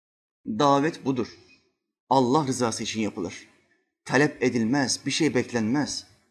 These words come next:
Ama bunların hayatı talep, hayatı beklenti. Bundan dolayı ne oldu? Allah Teala Hazretleri tokadı vurdu. Tokadı vurdu. Bakın bir örnek vereceğim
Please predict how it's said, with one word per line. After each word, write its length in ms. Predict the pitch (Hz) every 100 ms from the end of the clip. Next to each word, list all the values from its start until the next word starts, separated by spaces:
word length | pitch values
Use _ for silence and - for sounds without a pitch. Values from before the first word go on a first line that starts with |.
| _ _ _ _ _ -
Ama 240 | 123 120 110
bunların 320 | 117 117 110
hayatı 360 | 120 123 120
talep, 280 | 131 117 131 - _ _
hayatı 360 | 123 117 107 110
beklenti. 400 | 107 101 98 - - _ _ _ _ _ _ _ -
Bundan 300 | 139 165 175
dolayı 260 | 160 156 156
ne 40 |
oldu? 420 | 196 160 185 196 - _ _ _ _ _ _ -
Allah 280 | 147 160 156
Teala 280 | 147 139
Hazretleri 440 | 127 117 135 156 165 - -
tokadı 300 | 135 139 127
vurdu. 300 | 113 107 - - - - - _ _ _ _ _
Tokadı 300 | 165 143 135
vurdu. 280 | 139 127 107 - _ -
Bakın 280 | 151 151 147
bir 240 | 160 -
örnek 320 | 156 156 156
vereceğim 360 | 131 117 110